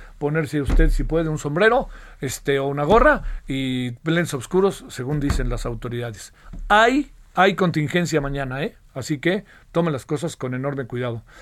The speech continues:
Bueno, le agradezco, dice el señor Emilio Azcárraga, yo sí le creo a Azcárraga, ¿eh?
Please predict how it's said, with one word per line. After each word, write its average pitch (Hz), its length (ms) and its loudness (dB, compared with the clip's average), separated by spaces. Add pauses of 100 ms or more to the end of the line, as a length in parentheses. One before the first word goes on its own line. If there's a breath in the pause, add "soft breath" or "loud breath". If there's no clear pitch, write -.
(120 loud breath)
Bueno, 180 300 4 (440 loud breath)
le 156 120 4
agradezco, 240 760 6
dice 254 380 6
el 240 100 6
señor 240 240 6
Emilio 233 260 6
Azcárraga, 196 760 4 (1000)
yo 269 100 0
sí 285 120 2
le 233 160 4
creo 185 220 6
a - 20 6
Azcárraga, 160 480 2
¿eh? 247 60 -8